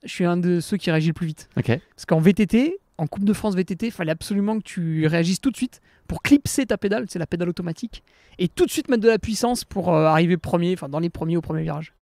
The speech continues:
Speaker 2: Qu'est-ce que tu penses que sont, euh, tes qualités et puis les, les sphères encore où il y a de l'optimisation, les, les zones où tu dois travailler un petit peu plus que les autres peut-être, que certains autres en tout cas ?
Speaker 1: Ouais, ouais, bah ça, j'y, j'y réfléchis vraiment chaque année parce
Speaker 2: C'est
Speaker 1: que
Speaker 2: mouvant, ça change ? Enfin,
Speaker 1: Ouais, ouais, complètement. Au début, je faisais juste courir, tu vois.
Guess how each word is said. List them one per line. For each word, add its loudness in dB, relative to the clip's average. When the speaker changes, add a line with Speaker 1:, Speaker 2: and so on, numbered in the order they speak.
Speaker 2:
Qu'est-ce 2
que 0
tu -6
penses 4
que -18
sont, 4
euh, 4
tes 4
qualités 4
et 4
puis -6
les, 2
les 0
sphères 6
encore 6
où 4
il 2
y 6
a 4
de 0
l'optimisation, 4
les, 4
les 0
zones 8
où 6
tu -4
dois 4
travailler 2
un 4
petit -4
peu 4
plus -2
que 2
les 6
autres 4
peut-être, -4
que -2
certains 0
autres -2
en 0
tout -6
cas ? -6
Speaker 1:
Ouais, 4
ouais, 4
bah 2
ça, 2
j'y, -2
j'y -2
réfléchis -4
vraiment 0
chaque -2
année -2
parce -6
Speaker 2:
C'est 4
Speaker 1:
que 6
Speaker 2:
mouvant, 6
ça 0
change ? -2
Enfin, 0
Speaker 1:
Ouais, 4
ouais, 6
complètement. 0
Au 6
début, 10
je 2
faisais 4
juste 0
courir, 2
tu -6
vois. -4